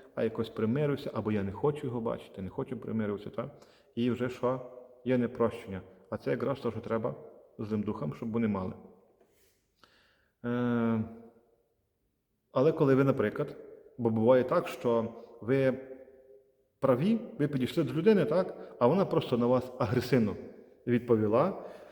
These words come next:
але ви вже, грубо кажучи, не прийняли це, або відповіли їй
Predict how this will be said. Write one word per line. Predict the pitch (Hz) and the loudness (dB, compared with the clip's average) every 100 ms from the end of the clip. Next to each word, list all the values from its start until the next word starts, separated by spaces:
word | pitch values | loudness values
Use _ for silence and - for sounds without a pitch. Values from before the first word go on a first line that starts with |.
| - - | -20 2
але | 143 147 | 4 6
ви | 147 | 6
вже, | 117 | 6
грубо | 131 117 | 2 2
кажучи, | - 117 110 - 113 123 | 2 2 2 0 -2 2
не | 131 | 2
прийняли | 127 117 147 190 185 | 4 2 4 4 2
це, | - 185 185 180 - | 2 0 0 -4 0
або | 117 107 123 180 - - - - - - - _ _ _ _ - | 2 6 6 6 2 -8 -12 -16 -20 -20 -20 _ _ _ _ -4
відповіли | 123 - 127 120 127 143 135 - - - 123 | -4 0 2 4 4 4 -2 -10 -16 -14 -10
їй | 123 127 127 120 113 - | -4 -2 0 -2 -6 -20